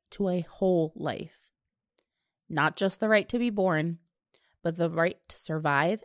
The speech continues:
and thrive in society all the way until natural death,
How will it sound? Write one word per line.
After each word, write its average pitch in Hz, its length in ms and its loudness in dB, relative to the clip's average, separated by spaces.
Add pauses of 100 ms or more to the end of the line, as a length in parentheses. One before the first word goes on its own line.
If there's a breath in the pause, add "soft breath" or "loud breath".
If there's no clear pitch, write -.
and 202 220 -2
thrive 147 480 0
in 185 100 -4
society 135 760 -2 (240)
all 202 360 8
the 233 80 2
way 160 360 2
until 156 240 -4
natural 151 400 -4
death, 151 360 -4